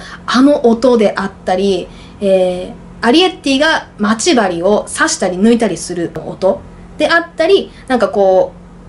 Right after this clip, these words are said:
う、布を開けたり、カバンを開けたり閉めたりみたいな時の布と布の小さく擦れる音。あの辺もね、かなり細かく作られてます。で、まあ、なんといってもですね、私がこの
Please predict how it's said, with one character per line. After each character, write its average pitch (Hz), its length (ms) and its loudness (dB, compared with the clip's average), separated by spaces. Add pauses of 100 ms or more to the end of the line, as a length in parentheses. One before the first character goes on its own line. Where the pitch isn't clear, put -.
(200)
う、 220 40 0
布 247 220 6
を 294 180 4
開 214 100 0
け 262 140 2
た 254 120 0
り、 - 260 -4
カ 269 160 0
バ 330 120 4
ン 339 160 0
を 311 60 0
開 262 100 0
け 294 100 0
た 285 100 0
り 208 80 2
閉 - 180 0
め 208 80 4
た 175 120 -2
り 160 160 -4 (160)
み 202 100 -2
た 185 120 0
い 170 40 -6
な 165 80 -8
時 185 240 -8
の 190 240 0
布 220 160 4
と 302 220 2
布 269 240 4
の 262 180 0 (220)
小 - 140 -2
さ 302 120 -2
く - 100 -14
擦 226 300 -2
れ 247 100 4
る 196 120 -2
音。 156 280 -8 (360)
あ 226 60 0
の 247 80 4
辺 247 160 4
も 226 80 4
ね、 190 80 0
か 240 140 -2
な 214 80 2
り 190 120 -2
細 190 200 -4
か 196 100 -2
く 165 120 -4
作 - 180 -4
ら 139 100 -2
れ 165 80 -6
て 147 100 -6
ま 151 140 -6
す。 - 140 -16 (380)
で、 294 260 0
ま 214 120 2
あ、 - 20 6
な 466 240 4
ん - 60 -2
と 240 100 2
い 214 60 2
っ - 40 -8
て 226 120 -2
も 202 100 2
で 185 80 -2
す - 80 -10
ね、 185 80 -2
私 254 340 0
が 277 200 0
こ 285 120 -4
の 294 260 -2